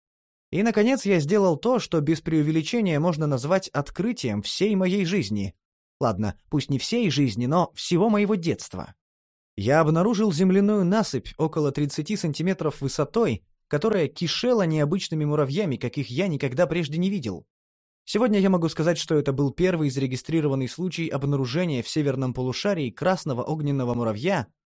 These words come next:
Solenopsis invicta. Этот вид в некотором роде стал судьбоносным для всей американской истории. Присвоенное ему систематиками название invicta, означающее в переводе с латыни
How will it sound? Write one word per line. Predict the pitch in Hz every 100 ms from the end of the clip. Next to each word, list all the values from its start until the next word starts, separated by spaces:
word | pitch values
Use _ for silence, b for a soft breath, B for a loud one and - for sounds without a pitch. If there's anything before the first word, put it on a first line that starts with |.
| _ -
Solenopsis | - 160 147 190 - 170 - 160
invicta. | 175 170 196 - 80 - _ _ _ _ _ _ _
Этот | 165 156 135
вид | 156 208 - 135
в | 143
некотором | 151 135 135 143
роде | 196 147
стал | - 180 180
судьбоносным | - 170 139 160 208 160 131 123
для | 131 123
всей | - 185
американской | - 143 127 139 131 - 139
истории. | 131 - - 98 80 67 _ _ _ _ _ _ -
Присвоенное | 143 143 233 254 214 202
ему | 180 196 220
систематиками | 190 190 196 202 196 190 175
название | 165 147 185 175 156 139 - -
invicta, | 175 160 247 - 127 98 - _ -
означающее | 120 135 135 180 147 - 139
в | 123
переводе | 143 135 160 143
с | 135
латыни | 147 - 180 156 123